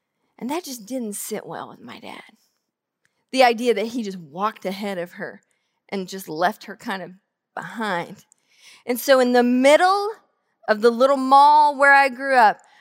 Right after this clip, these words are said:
my dad grabs my hand and my mom's hand,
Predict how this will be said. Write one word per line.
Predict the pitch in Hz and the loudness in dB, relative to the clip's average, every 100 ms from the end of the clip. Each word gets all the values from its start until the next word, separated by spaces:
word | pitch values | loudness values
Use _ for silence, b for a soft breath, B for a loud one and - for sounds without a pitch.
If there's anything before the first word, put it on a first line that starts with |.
| b | b
my | 233 214 | -4 -2
dad | 208 190 190 | 2 0 0
grabs | 190 180 170 180 | -4 -4 -4 -10
my | 185 202 285 | -4 -2 -4
hand | 330 370 453 466 _ _ _ b b b - | -6 -10 -10 -12 _ _ _ b b b -4
and | 214 208 | -2 0
my | 202 196 | -2 -2
mom's | 202 220 254 311 | -2 -2 -4 -8
hand, | 294 311 294 - | -12 -10 -10 -10